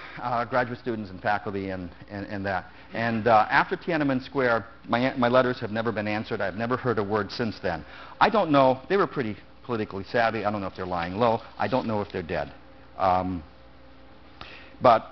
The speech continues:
I wrote this piece in a moment of, of passion, um,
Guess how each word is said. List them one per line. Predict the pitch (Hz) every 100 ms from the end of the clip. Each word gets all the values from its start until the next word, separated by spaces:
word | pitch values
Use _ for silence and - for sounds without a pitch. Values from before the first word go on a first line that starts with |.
| -
I | 135
wrote | 175 202
this | 139 -
piece | - 104 87 - - - - - - - - - -
in | 113
a | 113
moment | 117 123 117
of, | 101 95 -
of | 110 101
passion, | - 101 95 113 139 - - - -
um, | - 98 95 98 95